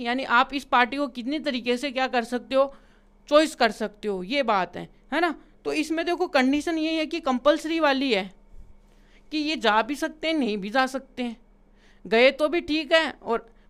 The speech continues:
वही बात है कंपल्सरी है, आएगी तो आनी पड़ेगी, वही बात है। तो यहाँ पे भी देखो ये गए और नहीं गए,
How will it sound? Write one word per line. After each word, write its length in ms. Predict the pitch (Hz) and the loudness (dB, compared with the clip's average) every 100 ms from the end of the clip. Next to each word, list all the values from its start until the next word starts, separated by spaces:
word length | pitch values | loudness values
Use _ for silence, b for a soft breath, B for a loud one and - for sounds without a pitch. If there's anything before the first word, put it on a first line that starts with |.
| - | 2
वही 180 | 277 | 2
बात 300 | 302 285 269 | 4 2 4
है 100 | 285 277 | 2 0
कंपल्सरी 680 | 254 247 247 294 302 302 | -2 -2 0 0 -2 -2
है, 180 | 294 269 | 0 0
आएगी 420 | 175 196 233 240 | 2 2 2 -2
तो 120 | 247 269 | 0 2
आनी 280 | 226 254 | 2 0
पड़ेगी, 420 | 269 285 277 240 233 b b - | -4 -6 -6 -8 -14 b b -10
वही 140 | 269 | -6
बात 300 | 254 226 214 | 0 0 -2
है। 60 | 196 | -10
तो 100 | 226 | -8
यहाँ 300 | 214 196 233 | -4 -4 -4
पे 80 | 302 | -6
भी 100 | 294 | -6
देखो 240 | 240 285 311 | -4 -4 -4
ये 140 | 294 | -4
गए 340 | 214 220 247 302 | 2 2 2 -2
और 220 | - 240 | -4 -2
नहीं 240 | 233 247 | -2 -2
गए, 240 | 233 226 | 0 0